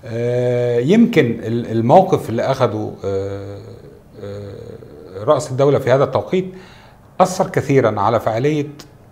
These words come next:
دور هذه الأجهزة، وقدر يدي هذا الانطباع إن مصر مش مهتمة، في حين إن المتابع الدقيق للقارة الأفريقية ومتابع للنشاط المصري على الأرض يدرك أن مصر لم تنقطع، ولكن هناك حدود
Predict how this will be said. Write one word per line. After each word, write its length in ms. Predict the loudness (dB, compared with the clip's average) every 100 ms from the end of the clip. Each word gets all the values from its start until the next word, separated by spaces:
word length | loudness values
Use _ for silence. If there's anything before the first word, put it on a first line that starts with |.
| -14
دور 380 | -2 4 6 6
هذه 220 | 2 -2
الأجهزة، 360 | -2 -4 -6 -4
وقدر 500 | 2 4 4 2 0 0 -4
يدي 520 | 0 2 2 -2 0
هذا 220 | 0 2
الانطباع 480 | 2 2 -2 -4 -6 -6
إن 120 | -4
مصر 260 | -4 -4 -6
مش 200 | -6 -6
مهتمة، 380 | -10 -10 -14 -16 -20 -20 -20 -20 -20 -8
في 100 | -2
حين 180 | 2 2
إن 180 | 4 4
المتابع 500 | 4 2 4 6 4
الدقيق 600 | 4 2 2 0 0 -8 -20 -20 -14
للقارة 440 | -6 -6 4 6 8
الأفريقية 560 | 4 -2 -4 0 2
ومتابع 500 | 2 0 0 2 4
للنشاط 480 | 2 0 -2 -2 0
المصري 440 | 2 2 2 0 -2
على 200 | -2 -2
الأرض 300 | 0 0 0 -8 -20 -20 -20 -14 -2
يدرك 320 | 0 2 0
أن 200 | -2 0
مصر 300 | 0 0 -2
لم 220 | 0 0
تنقطع، 520 | -2 -6 -6 -6 -6 -8 -16 -2
ولكن 480 | 2 2 2 -2 -4 -10 -6
هناك 320 | -2 0 0
حدود 460 | -2 -4 -6 -6